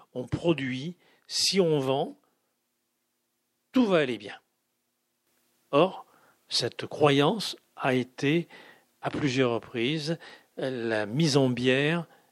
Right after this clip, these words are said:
euh, de, euh, la démocratie telle qu'elle a été inventée, c'est-à-dire fondée, si vous voulez, euh, sur une liberté qui requiert la présence d'autrui, comme dit Hannah,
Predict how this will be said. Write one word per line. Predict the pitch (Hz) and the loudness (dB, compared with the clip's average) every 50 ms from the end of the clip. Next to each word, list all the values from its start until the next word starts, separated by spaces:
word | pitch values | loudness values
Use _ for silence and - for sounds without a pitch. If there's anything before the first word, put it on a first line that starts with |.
| _ - | _ -6
euh, | 127 120 131 143 - | -2 -2 0 0 -2
de, | 139 120 117 135 127 131 147 - - | -4 -2 2 2 2 4 2 0 -2
euh, | 131 127 120 117 120 117 117 117 117 117 113 117 | -2 -4 -4 -6 -8 -10 -12 -14 -14 -14 -8 -2
la | 123 135 131 | -2 0 2
démocratie | 147 143 127 123 113 - 113 95 - - - 156 156 - - - - _ _ - | 2 2 2 0 -2 -4 -4 -4 -2 -2 -2 -4 -6 -6 -10 -20 -20 _ _ -6
telle | - 135 120 | -6 -4 -4
qu'elle | - - 120 | -2 -2 0
a | 113 110 | 0 0
été | 107 101 - 117 | 0 -2 -4 -4
inventée, | 113 104 101 98 92 87 - - 135 160 | -4 -4 -6 -8 -10 -10 -8 -4 -4 -2
c'est-à-dire | 165 - - 110 101 101 104 117 123 101 | -2 -4 -6 -6 -6 -6 -4 -4 -4 -6
fondée, | - - - 156 139 123 117 131 147 170 160 - - | -2 2 2 2 2 2 0 -4 -4 -6 -6 -10 -14
si | 135 117 | -14 -14
vous | 107 110 117 | -14 -14 -16
voulez, | 107 101 107 107 107 113 135 139 - - - - - - - - | -16 -14 -14 -10 -6 -6 -6 -6 -6 -10 -16 -16 -16 -16 -10 -4
euh, | 123 110 113 120 131 127 | -2 0 0 0 0 -2
sur | - - - - - - 139 131 | -2 -2 -2 -2 -2 -2 -2 -4
une | 123 110 104 | -4 -4 -6
liberté | 104 117 139 131 135 113 - - - 160 | -6 -4 0 2 2 2 2 2 0 0
qui | 135 - - | 0 0 -4
requiert | 101 - 127 - - - 147 135 123 | -4 -4 -4 -4 -2 -2 0 -2 -2
la | 113 | -6
présence | - - 110 107 113 110 107 104 | -10 -12 -10 -8 -6 -6 -6 -6
d'autrui, | 110 98 87 - - 170 | -8 -8 -8 -6 -6 -6
comme | 156 - 104 104 | -6 -6 -8 -8
dit | 104 104 | -8 -8
Hannah, | 101 101 95 95 - | -6 -6 -6 -6 -8